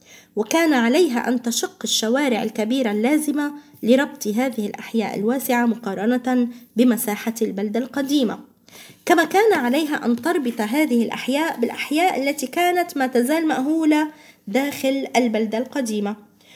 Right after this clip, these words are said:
وتقديم الخدمات لكافة تلك الأحياء والأعداد المتزايدة من السكان. كما كانت البلدية تأمر بإزالة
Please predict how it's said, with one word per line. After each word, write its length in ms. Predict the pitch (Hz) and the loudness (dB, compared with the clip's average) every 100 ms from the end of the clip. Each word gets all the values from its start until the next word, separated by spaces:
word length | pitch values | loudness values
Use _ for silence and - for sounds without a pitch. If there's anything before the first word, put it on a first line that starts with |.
| _ | _
وتقديم 540 | 240 302 - - 226 269 | 0 0 -4 0 2 2
الخدمات 760 | 247 254 233 226 202 202 202 - - - | -2 -2 0 0 0 -4 -6 -14 -18 -10
لكافة 680 | 214 - 392 453 - 202 196 - - | -6 2 4 4 -2 -6 -8 -14 -6
تلك 260 | 240 233 226 | -4 -2 -4
الأحياء 560 | - 202 - 214 202 - | -8 -8 -4 -4 -4 -4
والأعداد 640 | 202 196 190 190 214 220 | -4 -2 -2 -2 -2 0
المتزايدة 680 | 214 208 - 190 196 185 190 | -2 -2 -4 -4 -4 -6 -4
من 140 | 220 | 0
السكان. 560 | 262 - - - 190 165 - _ _ _ _ _ _ _ - - - - - - | 0 -2 -8 -6 -8 -8 -12 _ _ _ _ _ _ _ -10 -10 -16 -16 -10 2
كما 180 | 370 370 | 4 6
كانت 380 | 466 539 494 | 4 2 2
البلدية 440 | 370 277 269 247 370 | 2 2 2 4 2
تأمر 400 | 381 - 311 294 | 2 0 0 0
بإزالة 500 | 240 - 226 330 330 | -2 -2 0 0 0